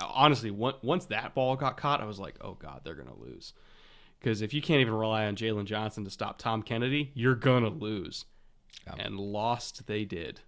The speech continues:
Speaker 1: So credit to the Lions for coming back. Obviously a really tough loss for Justin Fields 'cause he left it all out there. But, uh, I, I kinda wanted to focus on the positive,
Speaker 2: Mm-hmm.
Speaker 1: which is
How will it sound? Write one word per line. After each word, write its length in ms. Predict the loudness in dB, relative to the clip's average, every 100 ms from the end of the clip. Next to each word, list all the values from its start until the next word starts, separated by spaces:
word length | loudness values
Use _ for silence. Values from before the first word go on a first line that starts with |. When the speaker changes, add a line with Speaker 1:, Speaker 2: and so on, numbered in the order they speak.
| -18
Speaker 1:
So 300 | -10 -8 -8
credit 360 | -2 2 2 0
to 60 | -2
the 40 |
Lions 320 | 0 0 -2
for 100 | -6
coming 240 | -6 -4 -2
back. 280 | 0 0 0
Obviously 480 | -2 0 -2 -4 -6
a 120 | -6 -10 -20 -20 _ _ _ -20 -20 -20 -20 -16
really 640 | -4 6 8 10 8 0
tough 320 | -4 -4 -4
loss 280 | -6 -8 -10
for 140 | -12 -12
Justin 400 | -10 -10 -12 -12
Fields 340 | -10 -12 -12
'cause 180 | -14 -12
he 100 | -10
left 240 | -10 -10
it 60 | -14
all 160 | -12
out 220 | -10 -10 -12
there. 180 | -16 -16 -16
But, 240 | -16 -16 -14
uh, 140 | -12 -10
I, 180 | -6 -4
I 100 | -4
kinda 200 | 0 2
wanted 220 | 2 2 -2
to 80 |
focus 300 | -2 -4 -4
on 100 | -6
the 60 | -6
positive, 640 | 0 2 2 0 -6 -6 -12 -20 -14 -8
Speaker 2:
Mm-hmm. 160 | -6 -6
Speaker 1:
which 220 | -2 -2 0
is 380 | 0 0 -4